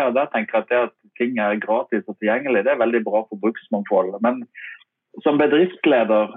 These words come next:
så er det klart at nye inntekter er bra. Eh, og så tenker jeg at hvis du ser på hva som har skjedd det siste året, så, så er jo fellesnevneren på V G, Dagbladet og Nettavisen, altså de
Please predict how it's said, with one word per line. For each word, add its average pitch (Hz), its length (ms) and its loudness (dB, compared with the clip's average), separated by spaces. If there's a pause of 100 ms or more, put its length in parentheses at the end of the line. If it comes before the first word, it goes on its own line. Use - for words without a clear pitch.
så 147 80 -4
er 147 80 2
det 139 80 -6
klart 131 260 0
at - 200 -4
nye 113 260 -2
inntekter 107 460 -6
er - 20 -4
bra. 120 220 0 (840)
Eh, 117 220 2
og - 80 -6
så 160 100 -2
tenker 170 260 -2
jeg 160 120 2
at - 80 -16
hvis 151 160 -8
du 165 140 -6
ser 175 200 2
på 147 80 -2
hva 139 140 2
som 135 140 -6
har 120 80 -6
skjedd 123 240 0 (120)
det 110 120 -4
siste 120 280 -4
året, 107 460 0
så, 147 100 2 (360)
så 147 80 2 (100)
er 151 140 2
jo 127 280 2
fellesnevneren 117 720 0
på 120 160 0
V 117 100 4 (220)
G, 135 120 2 (160)
Dagbladet 110 600 2 (120)
og 107 100 -8
Nettavisen, 127 540 -8
altså 101 260 -12
de 120 80 -6